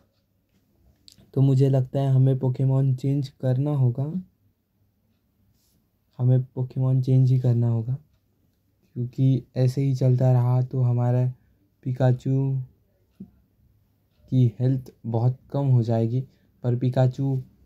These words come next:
change नहीं कर रहा दूसरे Pokemon के साथ, इसलिए हमें Pikachu के साथ ही खेलना होगा। Pikachu हमारी बात ही नहीं सुन रहा है,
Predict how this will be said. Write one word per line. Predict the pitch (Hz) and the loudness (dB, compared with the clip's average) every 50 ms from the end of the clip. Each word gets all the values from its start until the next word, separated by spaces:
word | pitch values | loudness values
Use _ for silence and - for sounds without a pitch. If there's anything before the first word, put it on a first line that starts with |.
| _ _ _ _ _ _ - - | _ _ _ _ _ _ -12 -4
change | - 135 139 143 135 123 127 | -2 0 2 2 2 2 4
नहीं | 127 131 131 147 151 | 4 4 4 2 0
कर | 151 147 135 123 | -2 -2 -2 -2
रहा | 117 120 120 123 | -2 -2 -2 -2
दूसरे | 127 123 120 117 117 113 117 120 | 0 0 0 0 0 -2 -2 -2
Pokemon | - 117 110 - 120 117 117 113 113 113 113 | -2 -6 -6 -6 -6 -4 -2 -2 -2 -4 -4
के | 117 120 117 | -4 -6 -8
साथ, | - - 110 120 131 - - _ _ _ _ _ _ _ _ _ _ _ _ _ _ _ - - _ _ _ _ _ _ _ 123 | -8 -8 -8 -8 -8 -10 -14 _ _ _ _ _ _ _ _ _ _ _ _ _ _ _ -20 -20 _ _ _ _ _ _ _ -2
इसलिए | 123 120 - 135 127 | -2 -2 0 2 2
हमें | 123 127 131 127 127 | 4 4 4 2 0
Pikachu | 131 131 123 131 127 123 131 127 | -2 -4 -2 -2 -2 -2 -2 -4
के | 127 131 127 | -2 -2 -2
साथ | 127 - 123 127 123 127 - | -2 -2 -2 -4 -4 -2 -4
ही | 135 127 | -4 -4
खेलना | 127 - 123 117 120 117 120 | -2 -2 0 0 2 0 0
होगा। | 113 107 110 101 113 123 135 - - - - - _ - - - _ _ _ _ _ _ _ _ _ - - - - - - - - - - - - - - - - - - - - - - - - - - - - - - - - - - - - - - - - - - - - - - - - - _ _ - - - _ - | 0 -2 -4 -4 -6 -6 -8 -10 -14 -20 -20 -20 _ -20 -20 -20 _ _ _ _ _ _ _ _ _ -20 -20 -20 -20 -20 -20 -20 -20 -20 -20 -20 -20 -20 -20 -20 -20 -20 -20 -20 -20 -20 -20 -20 -20 -20 -20 -20 -20 -20 -18 -18 -18 -18 -18 -18 -18 -18 -18 -20 -20 -20 -20 -20 -20 -20 -20 -20 -20 -20 _ _ -20 -20 -16 _ -6
Pikachu | 123 123 127 123 120 - 131 | -2 0 0 0 0 2 2
हमारी | 123 120 120 120 120 117 120 | 2 2 2 2 2 2 0
बात | 117 117 113 117 123 - 127 | 0 0 -2 -2 -4 -4 -2
ही | 127 | -2
नहीं | 120 117 120 120 | 0 0 0 -2
सुन | 120 - 117 113 110 | -2 -4 -4 -4 -4
रहा | 110 110 110 | -4 -6 -4
है, | 110 123 131 | -6 -6 -8